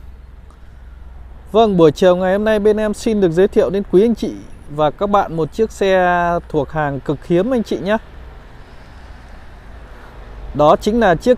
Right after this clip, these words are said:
Kia Sportage sản xuất vào năm hai không mười lăm. Thì đối với chiếc xe Sportage hai không mười lăm này là những chiếc xe cuối cùng được, ờ, nhập khẩu và phân phối tại thị trường Việt Nam đối với chiếc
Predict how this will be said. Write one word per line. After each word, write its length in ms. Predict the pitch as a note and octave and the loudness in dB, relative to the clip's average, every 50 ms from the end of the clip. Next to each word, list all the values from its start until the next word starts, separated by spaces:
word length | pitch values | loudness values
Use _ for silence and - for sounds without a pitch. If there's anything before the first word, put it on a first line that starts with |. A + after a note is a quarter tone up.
| - | 2
Kia 320 | - A#3 A3+ A3 G#3+ G#3+ G3+ | 0 4 6 8 8 8 6
Sportage 640 | - - F#3+ F#3+ A3 A#3+ B3 - - C4+ C#4 C#4 - | 4 0 -2 2 4 4 4 6 6 6 6 6 4
sản 240 | - - C#3+ A2 | 0 -2 -2 -2
xuất 280 | A2 - - D4+ - - | 0 2 4 4 4 4
vào 100 | G3 F#3 | 0 2
năm 180 | F3 F#3+ G#3 G#3 | 2 2 0 2
hai 180 | G3+ A3+ A3 | 4 4 2
không 240 | G#3 - A3+ G#3+ G3+ | 4 2 0 2 2
mười 100 | F3+ F3 | 2 4
lăm. 180 | F3+ G#3+ A3 - - - - - - - - - - - - - - - - - - - - - - - - - - - - - - - - - - - - - - - - | 6 4 4 4 0 -8 -16 -18 -18 -18 -16 -18 -18 -18 -18 -20 -20 -20 -20 -20 -20 -20 -20 -20 -20 -20 -20 -20 -20 -20 -20 -20 -20 -20 -20 -20 -20 -20 -20 -20 -20 -20 -8
Thì 160 | - G3 F3+ | 0 0 4
đối 200 | E3 F3 F3 G3 | 6 6 6 6
với 160 | A3+ A#3+ B3 A#3+ | 8 6 6 6
chiếc 200 | - C#4+ C4+ - | 4 0 -2 2
xe 200 | - B3 A#3 A3 - | 2 4 4 2 0
Sportage 560 | - - F#3+ - A3+ B3 B3+ - C4+ C#4+ D4 C#4+ | -4 -12 -6 0 0 0 2 4 4 2 4 4
hai 120 | B3+ A#3 | 2 0
không 200 | A3 - A3+ G#3 | 2 0 0 0
mười 80 | G3 F3+ | 0 2
lăm 260 | F#3 G#3 G#3 G#3 G3 | 2 2 2 2 0
này 220 | F#3+ F#3 F3 E3+ | 0 0 0 0
là 720 | D#3+ D#3+ D#3+ D#3+ D#3+ D#3 D3+ D3+ D3+ D3 C#3+ C#3+ C#3 C#3 C#3 C3+ - - - - - - - - - - - - - - - | 0 0 0 0 2 2 0 0 0 0 0 0 -2 -2 -4 -8 -12 -20 -20 -20 -20 -20 -20 -20 -20 -20 -20 -20 -20 -12 -4
những 200 | E3+ F#3+ G#3+ A#3 | -2 -2 -2 0
chiếc 180 | - C#4 C4 - | -2 -2 -2 0
xe 200 | - B3+ A3 G#3+ - - | 2 2 2 2 2 2
cuối 200 | G3+ G#3 B3+ D4 - - | 2 4 4 4 4 4
cùng 280 | A3+ G3 F3+ E3+ D#3+ | 4 4 4 4 2
được, 160 | D#3 D#3 D3 - - - - - - - | 2 2 2 2 -2 -14 -20 -20 -12 -6
ờ, 240 | - D3+ D3 C#3+ C#3+ | -4 -2 0 0 0
nhập 200 | C#3 C#3+ D#3 C#3+ - | 0 2 0 0 0
khẩu 260 | - - D3 A#2+ A2+ B2 | 0 0 2 2 2 2
và 140 | D#3 D#3 | 0 0
phân 200 | C#3+ - G#3 G3+ | 0 0 -2 -4
phối 260 | F#3 - - E3+ G3 A#3+ | -4 -2 0 0 0 0
tại 180 | - F#3 D3+ | -2 -6 -6
thị 180 | D3+ - E3+ A#2 D3 | -4 -6 -6 -6 -2
trường 200 | - D#3+ D3 C#3 | 0 0 0 0
Việt 120 | D3 C#3 | -2 -2
Nam 240 | D#3 F3+ F#3+ F#3+ F3 - - - - - - - - - | 0 0 0 0 -2 -6 -14 -20 -20 -20 -20 -20 -10 -6
đối 240 | C3+ C#3 D3 E3+ | -4 -2 -2 -2
với 260 | F#3+ F#3 F3+ F3+ F#3+ G3 | -2 -2 -2 0 0 -2
chiếc 240 | - - - G3+ | -2 -2 -2 -2